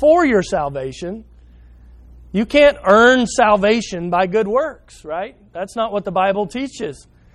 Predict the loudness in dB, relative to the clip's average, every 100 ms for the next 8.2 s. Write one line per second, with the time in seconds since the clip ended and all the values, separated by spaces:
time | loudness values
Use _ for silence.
0 | _ _ 0 6 6 6 2 2 2 0
1 | -4 -2 0 0 0 0 2 0 -4 -6
2 | -8 -6 -4 -4 -8 -12 -12 -14 -14 -14
3 | -14 -14 -14 -12 -10 -10 -12 -12 -14 -14
4 | _ _ _ -20 -20 -4 2 2 2 2
5 | 4 2 -2 -2 -4 -2 -2 -4 -6 -10
6 | -8 -8 -8 -10 -12 -12 -12 -18 -20 -20
7 | -20 -8 -6 -4 0 0 0 0 -4 -6
8 | -14